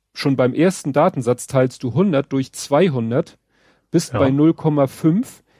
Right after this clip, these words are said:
Speaker 1: ziehst einen ab, bist bei minus null Komma fünf und das wird bei der Umwandlung zu minus eins.
Speaker 2: <laughs> Ja.
Speaker 1: Und ein Balken, äh, und dann, äh, sage ich ihm halt,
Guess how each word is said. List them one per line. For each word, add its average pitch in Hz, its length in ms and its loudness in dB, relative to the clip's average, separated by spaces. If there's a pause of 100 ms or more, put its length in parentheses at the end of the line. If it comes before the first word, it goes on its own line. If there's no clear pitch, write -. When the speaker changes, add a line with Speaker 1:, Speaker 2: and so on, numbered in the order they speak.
Speaker 1:
ziehst - 400 -6
einen 139 180 2
ab, 175 220 -2
bist 165 160 -6
bei 147 120 0
minus 185 380 0
null 131 140 -2
Komma 123 260 0
fünf 143 340 -4 (180)
und 139 180 -4
das 147 180 0
wird 160 100 -6
bei 147 140 4
der 139 140 2
Umwandlung 147 520 -2
zu - 140 -8
minus 143 280 -2
eins. 117 440 -6 (880)
Speaker 2:
<laughs> - 560 -12 (680)
Ja. 123 340 -4 (100)
Speaker 1:
Und 151 240 -2
ein 135 100 -2
Balken, 156 640 0
äh, 123 100 -6
und 139 220 -2
dann, 147 140 0
äh, 143 520 -2 (600)
sage 147 340 2
ich 160 120 -6
ihm 156 180 -4
halt, 143 260 4